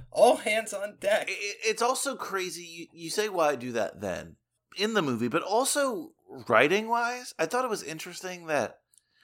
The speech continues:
Speaker 2: the monster who really has no personality, who we don't really see, gets killed second. I almost would prefer it that, "Oh my God, they killed this monster," and Ironside's like,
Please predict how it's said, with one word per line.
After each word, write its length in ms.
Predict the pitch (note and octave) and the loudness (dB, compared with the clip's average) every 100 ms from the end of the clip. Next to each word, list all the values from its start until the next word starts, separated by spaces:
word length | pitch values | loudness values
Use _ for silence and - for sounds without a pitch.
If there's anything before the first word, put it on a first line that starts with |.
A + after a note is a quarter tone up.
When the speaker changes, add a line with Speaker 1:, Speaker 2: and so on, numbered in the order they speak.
| _ | _
Speaker 2:
the 80 | - | 0
monster 560 | E3 E3+ G3+ G#3+ G#3+ F#3+ | 8 8 8 4 0 2
who 100 | D#3+ | 0
really 320 | G#2+ C3 D#3 | 0 2 4
has 160 | C#3 A2 | 2 0
no 140 | A2 | -4
personality, 840 | A#2 C#3+ E3 C#3+ B2+ A#2+ A#2+ C3 _ _ _ _ _ - | -4 -8 -6 -4 -4 -6 -10 -14 _ _ _ _ _ 0
who 400 | C#3 B2+ A#2+ - - | 4 4 2 -4 -10
we 200 | A#2+ A2+ | -4 2
don't 220 | A#2+ C#3+ | 2 2
really 220 | D3+ D3+ | 2 0
see, 520 | C#3+ - D#3+ A#2+ B2 - _ _ _ A#2 | 0 0 2 0 -2 -12 _ _ _ 4
gets 280 | D3 D3+ - | 8 8 4
killed 440 | - D#3 B2+ A2+ | 4 4 4 0
second. 680 | - - - C3+ - F#3 F#3 _ - - | -4 -4 0 0 0 -6 -6 _ -20 0
I 260 | - F3+ C4+ | 10 12 12
almost 400 | C#4 F3 C#3+ - | 8 6 2 0
would 160 | C#3+ C#3 | -2 -2
prefer 540 | B2 - - B2 G#2+ F#2+ | -8 -8 -6 -2 0 -2
it 140 | - _ _ _ _ | -6 _ _ _ _
that, 260 | C#3+ C3 - - | 4 4 2 -2
"Oh 120 | E3 | 2
my 140 | D3+ | 2
God, 240 | D3 D#3+ C3 | 4 6 6
they 100 | B2+ | 2
killed 220 | D3+ C#3 | 0 0
this 120 | B2 | 0
monster," 420 | C3 D3 D#3 B2 | -2 -2 -2 -4
and 100 | G2+ | -2
Ironside's 720 | F2 B2 C3 A#2+ - A#2 G#2+ G2+ | 0 0 0 -2 -2 0 -2 -6
like, 200 | E2+ | -12